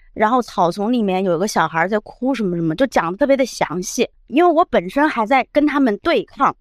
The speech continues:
然后他们就越讲，我就吵不过他们，我就哭了。然后过了一会儿，我哥就来了，然后我哥就说，“你们不要再说他了，他是我妹，你不要再说了。”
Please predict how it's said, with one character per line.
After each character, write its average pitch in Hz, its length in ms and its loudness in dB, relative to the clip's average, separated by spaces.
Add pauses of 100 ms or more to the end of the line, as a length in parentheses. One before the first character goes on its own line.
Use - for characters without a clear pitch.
然 254 100 2
后 277 60 2
他 302 80 -2
们 294 120 2
就 277 280 2
越 285 240 2
讲， 165 360 -4 (100)
我 214 120 0
就 226 180 2 (200)
吵 202 200 0
不 - 140 -8
过 285 160 2
他 - 140 -12
们， 165 160 -4
我 160 100 -6
就 208 120 -6
哭 - 300 -2
了。 208 200 2
然 190 120 -4
后 240 120 2
过 294 160 2
了 247 60 0
一 220 40 -2
会 180 60 -4
儿， - 20 -2
我 165 180 -2
哥 285 220 2
就 247 100 0
来 135 220 -2
了， - 160 -10 (480)
然 202 140 0
后 226 40 -4
我 202 160 -2
哥 220 200 0
就 220 160 -2
说 214 340 2 (160)
，“你 208 100 -2
们 196 120 -2
不 - 100 -2
要 247 160 4
再 180 160 -2
说 156 240 -8
他 139 160 -4
了， - 220 -8
他 254 100 -2
是 254 60 2
我 180 180 -2
妹， 202 220 0
你 180 80 -2
不 175 100 2
要 220 140 4
再 196 120 -4
说 151 220 -6
了。” - 100 -10